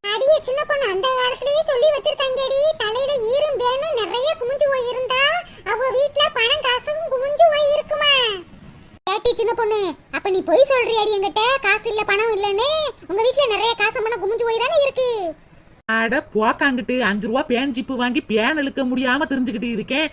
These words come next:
Speaker 2: தலையில எண்ணெய் வைக்கிறது கூட எண்ணெய் வாங்குறதுக்கு காசு இல்லாம தெரிஞ்சுக்கிட்டு இருக்கேன். இதுல பணம் காசு குமிஞ்சு போய் கிடக்கு. போக்காங்கிட்டு வயிற்றுல கிளப்பாம. என் புருஷன் நல்லத்தையும் சம்பாதிக்கிறாரு, ஆனா என் கையில காசை கொடுக்கவே மாட்றாரே, கண்ணுல கூட காமிக்க மாட்றாருக்கா.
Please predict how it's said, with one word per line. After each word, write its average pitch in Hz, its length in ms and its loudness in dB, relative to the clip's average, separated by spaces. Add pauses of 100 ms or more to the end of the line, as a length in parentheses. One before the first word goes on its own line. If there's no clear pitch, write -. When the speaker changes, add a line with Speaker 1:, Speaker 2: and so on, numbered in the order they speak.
(140)
Speaker 2:
தலையில 247 420 0
எண்ணெய் 269 200 -2
வைக்கிறது 262 300 -2
கூட 294 180 -2
எண்ணெய் 285 320 0
வாங்குறதுக்கு 247 380 -2
காசு 254 300 0
இல்லாம 269 220 -2
தெரிஞ்சுக்கிட்டு 233 380 -6
இருக்கேன். 285 340 -4 (180)
இதுல 285 240 0
பணம் 269 280 2
காசு 254 260 0
குமிஞ்சு 294 300 -2
போய் 220 220 0
கிடக்கு. 185 320 -4 (260)
போக்காங்கிட்டு 254 580 0
வயிற்றுல 247 440 -4
கிளப்பாம. 226 540 -4 (800)
என் 208 260 0
புருஷன் 247 340 -2
நல்லத்தையும் 247 540 0
சம்பாதிக்கிறாரு, 226 680 -2 (120)
ஆனா 269 260 -2
என் 262 160 -2
கையில 302 300 0
காசை 294 340 -4
கொடுக்கவே 339 500 2
மாட்றாரே, 302 720 2 (160)
கண்ணுல 285 260 0
கூட 349 160 -2
காமிக்க 277 320 -2
மாட்றாருக்கா. 247 680 2